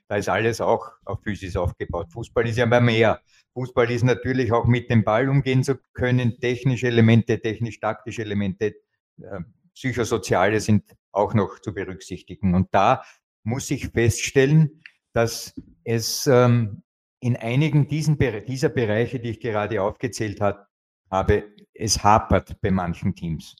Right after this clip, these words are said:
Also ich sehe da nicht unbedingt vom Psychosozialen, also von der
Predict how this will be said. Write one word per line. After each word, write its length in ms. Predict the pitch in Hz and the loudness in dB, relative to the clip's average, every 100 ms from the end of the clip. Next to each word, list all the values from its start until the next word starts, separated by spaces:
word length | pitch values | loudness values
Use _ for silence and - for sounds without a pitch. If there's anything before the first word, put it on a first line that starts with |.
| _ _ _ _ _ _ - | _ _ _ _ _ _ -8
Also 400 | 101 98 117 113 | -4 2 4 4
ich 240 | 104 - | -2 -4
sehe 240 | 120 123 | -2 0
da 140 | 139 131 | 0 0
nicht 300 | 135 139 139 | 0 -4 -6
unbedingt 520 | 135 135 135 131 131 | -2 -2 0 -4 -6
vom 140 | 131 | -10
Psychosozialen, 880 | 107 - 127 117 120 - 107 120 139 | -8 -4 -4 -2 -2 0 0 0 0
also 240 | 110 107 110 | -2 -2 -4
von 240 | 120 110 | -2 -2
der 380 | 110 107 107 | 2 0 -2